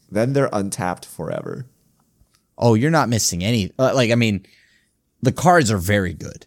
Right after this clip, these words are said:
Speaker 2: especially in E D H. Uh, I, I, I think the only, the only times these new lands aren't gonna be good are maybe, like, in Modern, where, or, like, Legacy Vintage or something, where the first few turns are where the most things happen.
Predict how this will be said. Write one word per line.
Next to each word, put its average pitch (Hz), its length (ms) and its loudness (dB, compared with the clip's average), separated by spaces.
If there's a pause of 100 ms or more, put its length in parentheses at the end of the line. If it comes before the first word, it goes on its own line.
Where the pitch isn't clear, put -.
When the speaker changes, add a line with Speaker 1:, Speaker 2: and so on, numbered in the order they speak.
(720)
Speaker 2:
especially 113 800 2
in 87 80 -6
E 90 120 -10
D 76 260 -14
H. - 240 -18 (140)
Uh, 98 500 -2
I, 117 220 -2
I, 113 360 0
I 135 140 -2
think 143 280 -4
the 131 100 0
only, 131 340 -2
the 92 300 -10 (100)
only 123 300 -2
times 110 680 -4 (220)
these 101 260 -4
new 107 220 0
lands 90 500 -4
aren't 101 220 -6
gonna 104 160 -2
be 92 100 -4
good 95 240 -6
are 95 80 -6
maybe, 98 260 -6
like, 87 200 -8 (400)
in 127 180 2
Modern, 120 560 0 (300)
where, 117 320 0
or, 110 200 0
like, 98 200 -2
Legacy 104 480 -2
Vintage 104 400 -2
or 127 40 -2
something, 127 320 -4
where 104 120 -4
the 92 80 -4
first - 260 -6
few 110 120 -4
turns 101 360 -4
are 95 80 -2
where 92 160 -2
the 87 80 -4
most 85 320 -4
things 87 340 -2
happen. 131 500 -6